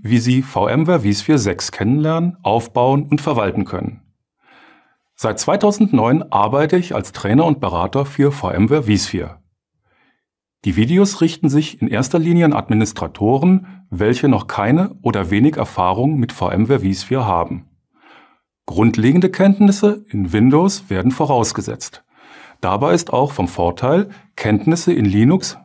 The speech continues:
der Netzwerk- und Storage-Verwaltung zu besitzen. Aber auch erfahrene Administratoren werden in vielen Praxisbeispielen Tipps und Anregungen für ihre Arbeit finden. Weiterhin wird auch auf Neuerungen in V M ware vSphere sechs eingegangen.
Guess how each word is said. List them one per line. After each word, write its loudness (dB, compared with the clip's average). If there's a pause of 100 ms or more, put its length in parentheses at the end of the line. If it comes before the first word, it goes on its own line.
(380)
der -2
Netzwerk- -2
und 2
Storage-Verwaltung -4
zu -6
besitzen. -8 (840)
Aber 2
auch 0
erfahrene 0
Administratoren -2
werden 2
in 0
vielen 4
Praxisbeispielen -2 (280)
Tipps -4
und -2
Anregungen 4
für -8
ihre 0
Arbeit 0
finden. -6 (720)
Weiterhin 2
wird 0
auch 0 (260)
auf -4
Neuerungen 2
in 0
V -4
M -2
ware 2
vSphere 0
sechs -6
eingegangen. -2